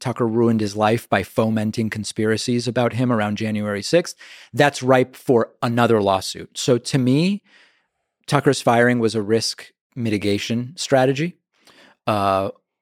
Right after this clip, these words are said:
of many that will be employed as, as these lawsuits come forward. There's no evidence that it's because Fox didn't like,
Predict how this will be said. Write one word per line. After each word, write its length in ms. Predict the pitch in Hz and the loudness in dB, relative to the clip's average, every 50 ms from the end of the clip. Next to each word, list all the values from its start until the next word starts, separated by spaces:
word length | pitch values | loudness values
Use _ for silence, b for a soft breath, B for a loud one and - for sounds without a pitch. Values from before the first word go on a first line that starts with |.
| _ _ 147 | _ _ 2
of 200 | 135 127 113 120 | 2 2 2 2
many 360 | 127 127 120 120 131 147 156 | 2 2 4 4 2 2 2
that 180 | 135 123 131 | 2 0 0
will 140 | 143 120 117 | 0 0 0
be 260 | 110 117 113 110 110 | 2 2 2 2 2
employed 580 | 107 104 110 107 - - 120 113 113 110 107 107 | 2 0 -2 -4 -2 0 2 2 2 2 2 0
as, 220 | 110 101 - - | -2 -4 -6 -8
as 220 | - 123 113 101 98 | -6 -6 -6 -4 -4
these 200 | 113 107 95 110 | -6 -8 -4 -4
lawsuits 400 | 104 101 107 - - 110 - - | -4 -4 -4 -4 -8 -8 -10 -10
come 200 | - 117 104 95 | -10 -10 -10 -8
forward. 400 | - 110 110 120 139 143 131 110 | -8 -6 -4 -2 -2 -2 0 0
There's 220 | 123 117 110 - | 0 0 0 -2
no 320 | 123 131 143 147 147 143 123 | -2 2 4 4 6 6 4
evidence 360 | 123 120 131 123 120 113 - | 2 2 0 -2 -2 -4 -6
that 140 | - 107 107 | -6 -6 -6
it's 120 | 104 - | -6 -6
because 440 | - 113 - 117 110 101 98 - b b b b b b b b b b _ _ _ _ _ _ | -10 -12 -10 -8 -8 -8 -8 -10 b b b b b b b b b b _ _ _ _ _ _
Fox 560 | - - - - - 127 120 120 - - - | -20 -20 -2 2 2 4 4 2 0 -4 -2
didn't 340 | - 131 113 110 113 - - | 0 0 0 -2 -6 -10 -4
like, 640 | 110 120 120 113 98 95 - - - - - | 0 2 2 2 0 -2 -8 -14 -20 -20 -20